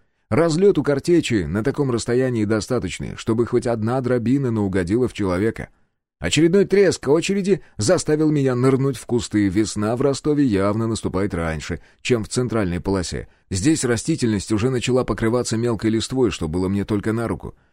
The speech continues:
Да, от взгляда измененных мне таким образом не укрыться, но прицел я им все же собью.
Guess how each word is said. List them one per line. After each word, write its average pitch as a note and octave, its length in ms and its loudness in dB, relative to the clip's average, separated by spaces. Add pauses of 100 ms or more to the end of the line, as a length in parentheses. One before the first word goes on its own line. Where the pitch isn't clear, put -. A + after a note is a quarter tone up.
(220)
Да, E2 420 -2 (220)
от D#2+ 160 -6
взгляда G2 440 -2
измененных G#2 520 -2
мне G2+ 160 -2
таким G2 300 -4
образом F#2 360 -4
не F#2+ 80 -2
укрыться, C3 460 -4
но G#2+ 140 0
прицел F#2 400 -2
я C#3+ 140 0
им D3 100 -4
все E2+ 240 -6
же F2 160 -6
собью. C2 540 -8